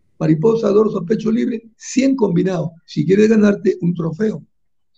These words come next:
Y se hace en un solo día. O sea, comienza a las nueve, después de dos, tres nados, se manda una hora de descanso y vuelven a la carga.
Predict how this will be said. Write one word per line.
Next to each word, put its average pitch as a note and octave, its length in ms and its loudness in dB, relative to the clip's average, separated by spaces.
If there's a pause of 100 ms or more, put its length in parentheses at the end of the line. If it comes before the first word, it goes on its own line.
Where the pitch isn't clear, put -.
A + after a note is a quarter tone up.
(140)
Y - 80 2
se - 160 2
hace F#3+ 360 -2
en F#3 240 2
un A3 80 0
solo G3 260 0
día. D#3+ 260 -2
O - 500 -20
sea, F#3+ 160 0
comienza G#3 400 0
a G3 40 2
las F3+ 140 0
nueve, A#3 340 0 (440)
después F3 440 0
de F3 140 4
dos, G3 380 2
tres G3+ 220 2
nados, G#3+ 380 2 (520)
se D3 440 -4
manda F#3 340 2
una F#3+ 280 2
hora G3 220 2
de F3+ 200 6
descanso A3+ 640 -2
y E3 80 -2
vuelven F#3 340 2
a F3 60 -2
la D#3+ 120 -6
carga. D3 380 -6